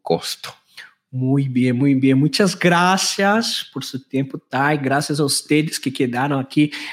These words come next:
Speaker 2: hasta el final de la entrevista. Espero que ustedes tengan ah, gustado de la información. Si ustedes quieren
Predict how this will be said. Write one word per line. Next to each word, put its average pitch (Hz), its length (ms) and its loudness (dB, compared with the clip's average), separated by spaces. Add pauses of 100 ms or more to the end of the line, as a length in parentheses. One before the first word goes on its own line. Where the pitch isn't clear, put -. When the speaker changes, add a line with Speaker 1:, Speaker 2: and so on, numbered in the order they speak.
(120)
Speaker 2:
hasta 139 240 -2
el 139 40 -2
final 135 340 -2
de 135 120 -2
la 135 80 -2
entrevista. 156 1000 0 (300)
Espero 156 320 -2
que - 100 0
ustedes 165 380 2
tengan 156 480 2 (260)
ah, 127 560 -4
gustado 156 640 2
de 160 100 2
la 147 100 2
información. 170 920 2
Si 202 140 -2
ustedes 202 440 0
quieren 190 520 2